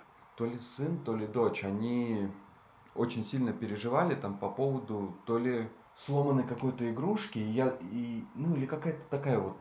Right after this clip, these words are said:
совсем бытовая фигня, и прям переживания были очень сильные. Я, с одной стороны, сначала подумал, ну, типа, да ну че, че ты как бы переживаешь? Это всего лишь там какая-то там игрушка, да. А с другой стороны, я вспомнил себя в их возрасте, и насколько ценность этой игрушки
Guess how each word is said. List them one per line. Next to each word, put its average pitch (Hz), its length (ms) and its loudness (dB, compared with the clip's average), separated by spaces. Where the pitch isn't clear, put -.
совсем 120 420 -4
бытовая 104 460 2
фигня, 151 500 2
и 104 160 4
прям 117 240 0
переживания 123 520 2
были 110 180 -2
очень 110 320 -4
сильные. 175 480 0
Я, 113 120 4
с - 80 -4
одной 131 200 -2
стороны, 127 400 0
сначала 120 400 0
подумал, 120 400 0
ну, 113 200 0
типа, - 380 -8
да 95 80 -4
ну 123 280 -4
че, 165 160 -4
че 156 160 0
ты 139 180 -4
как 120 160 -6
бы 110 100 -10
переживаешь? 113 720 -2
Это 87 100 -14
всего 117 280 -2
лишь 113 160 -2
там 90 260 -4
какая-то 87 680 -2
там 76 100 -10
игрушка, 98 540 -6
да. 98 240 2
А 92 60 0
с - 40 -12
другой 120 280 -2
стороны, 127 300 0
я 113 100 0
вспомнил 123 440 0
себя 117 300 0
в 107 80 0
их - 140 -10
возрасте, 147 480 -2
и 95 40 -4
насколько 101 520 0
ценность 123 420 2
этой 98 240 -4
игрушки 123 420 -6